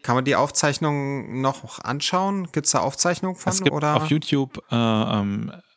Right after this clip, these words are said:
Speaker 2: quasi alle Highlights. Ähm, es gibt irgendwie eine, eine YouTube-Playliste mit fünfhundert irgendwas Videos.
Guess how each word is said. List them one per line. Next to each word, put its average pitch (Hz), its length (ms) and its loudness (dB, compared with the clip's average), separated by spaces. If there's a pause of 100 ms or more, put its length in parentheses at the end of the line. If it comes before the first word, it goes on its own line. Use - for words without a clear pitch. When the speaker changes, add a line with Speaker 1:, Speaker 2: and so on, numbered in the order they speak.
(160)
Speaker 2:
quasi 113 540 0
alle 117 320 0
Highlights. 127 720 0
Ähm, 107 480 -2
es - 360 -4
gibt - 220 -10
irgendwie 107 360 -2
eine, 104 220 0
eine 104 360 0
YouTube-Playliste 110 1300 -2
mit 107 300 -2
fünfhundert 110 720 -2
irgendwas 107 560 -2
Videos. 123 640 0